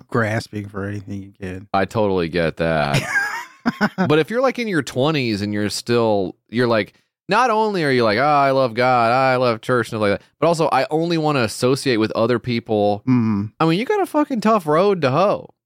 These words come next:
Speaker 2: Um, and good thing you're not, good thing you're not one of those people who's making it everybody else's problem, of course. Uh, we <laughs> definitely know you aren't doing that. But it's, it is super weird to just be like, "I need, I need the app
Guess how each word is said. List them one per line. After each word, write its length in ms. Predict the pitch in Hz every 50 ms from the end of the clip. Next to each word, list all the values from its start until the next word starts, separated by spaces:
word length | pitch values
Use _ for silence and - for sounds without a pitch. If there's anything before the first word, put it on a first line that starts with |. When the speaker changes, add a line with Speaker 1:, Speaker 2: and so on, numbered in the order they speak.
| _ _ - 117
Speaker 2:
Um, 840 | 117 117 113 113 113 110 107 107 107 107 104 104 104 101 101 - - -
and 240 | - 107 104 101 98
good 140 | 156 180 175
thing 180 | - 196 185 170
you're 120 | 156 143
not, 180 | 143 127 - - _ _ _ _ _ _ _ -
good 100 | 311 -
thing 120 | - 285
you're 100 | 240 208
not 140 | 202 180 170
one 80 | 175 175
of 60 | 165
those 100 | 156 143
people 240 | 151 165 147 151 135
who's 160 | 127 117 113
making 300 | 120 131 139 131 - 123
it 40 | 104
everybody 360 | - 120 123 120 117 110 104
else's 320 | 110 123 131 - 113 104 -
problem, 580 | - 147 151 165 156 135 107 95 92 107 123
of 160 | 104 92 - -
course. 400 | - 101 98 107 123 - - -
Uh, 380 | - 90 95 95 95 98 98 98 113 113 120 107 - _ _ _ - -
we 60 | 135 - _ _
<laughs> 140 | _ -
definitely 320 | 135 147 143 151 143 127 123
know 160 | 123 131 135
you 140 | 135 120 120
aren't 220 | 123 127 117 110
doing 240 | 113 110 107 101 101
that. 340 | 117 131 123 110 107 - _ _ _ _ - 208 214 - - - _ _
But 100 | - 165
it's, 180 | 165 - - -
it 160 | - 151 160
is 140 | 196 226 202
super 440 | - - - 160 185 - 208 190 151
weird 520 | 117 101 107 131 175 190 143 104 90 82
to 80 | 101 95
just 180 | 95 98 98
be 80 | - 104
like, 180 | 92 85 90 90
"I 40 |
need, 180 | 101 107 110 -
I 140 | - 92 95
need 220 | 95 101 110 110 104
the 100 | 98 76
app 320 | 90 110 143 165 156